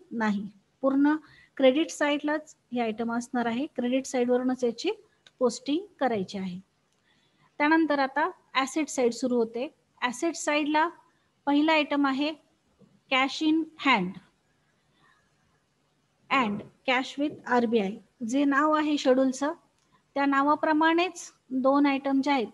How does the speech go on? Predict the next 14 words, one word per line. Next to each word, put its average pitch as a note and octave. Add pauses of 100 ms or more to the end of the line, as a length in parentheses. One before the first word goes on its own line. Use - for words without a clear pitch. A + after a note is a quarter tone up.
(120)
ते B3
इथे C#4+ (240)
posting B3+
होणार. A#3+ (520)
एक B3+
होणार C#4 (220)
cash B3+
in C#4+ (180)
hand G3+ (280)
आणि A#3
दुसरा B3
होणार B3+ (120)
cash G#3+ (100)
with D#4